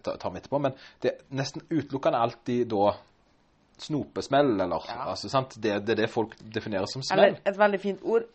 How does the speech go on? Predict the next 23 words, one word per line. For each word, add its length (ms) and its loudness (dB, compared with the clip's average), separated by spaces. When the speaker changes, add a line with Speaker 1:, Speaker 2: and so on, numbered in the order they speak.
Speaker 2:
hyperpalatable 1900 -8
foods, 640 -12
altså 180 0
Speaker 1:
Oi, 20 -2
oi. 60 -6
Speaker 2:
ting 280 -6
som 160 -10
du 80 -8
spiser 360 -12
mye 100 -8
av. 160 -4
Så 160 -6
Speaker 1:
Ja. 100 -10
Speaker 2:
det 140 2
kan 160 -6
også 180 -2
være 220 -2
McDonald's 380 -12
og 80 -20
sånne 160 -14
ting. 240 -20
Speaker 1:
Ja, 100 4
ja, 120 6